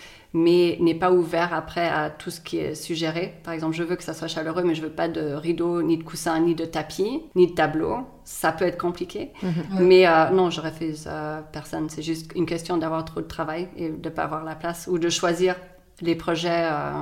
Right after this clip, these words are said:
Speaker 1: qui sont en cours et puis de pas avoir trop de choses à faire, de pouvoir donner chaque projet le temps qu'il faut.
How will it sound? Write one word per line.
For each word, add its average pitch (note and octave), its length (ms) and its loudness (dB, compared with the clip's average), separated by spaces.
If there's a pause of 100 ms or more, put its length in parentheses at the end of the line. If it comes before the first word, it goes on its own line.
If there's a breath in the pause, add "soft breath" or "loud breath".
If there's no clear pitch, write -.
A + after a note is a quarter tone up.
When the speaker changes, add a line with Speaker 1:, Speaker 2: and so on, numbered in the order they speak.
(320)
Speaker 1:
qui D#3+ 200 -8
sont D#3 540 -4
en D3+ 120 -4
cours F3 420 -2
et D3+ 160 -12
puis D#3+ 420 -8 (140)
de E3+ 60 0
pas E3+ 260 6
avoir D#3+ 260 0
trop - 220 2
de E3 60 -4
choses D#3+ 240 -6
à D#3 80 -6
faire, E3+ 260 -6 (340 soft breath)
de D#3+ 220 -4
pouvoir E3 460 0
donner D#3+ 260 4
chaque E3+ 300 -2
projet E3 360 -4
le D#3+ 160 -2
temps E3+ 140 -2
qu'il E3+ 160 -8
faut. - 240 -12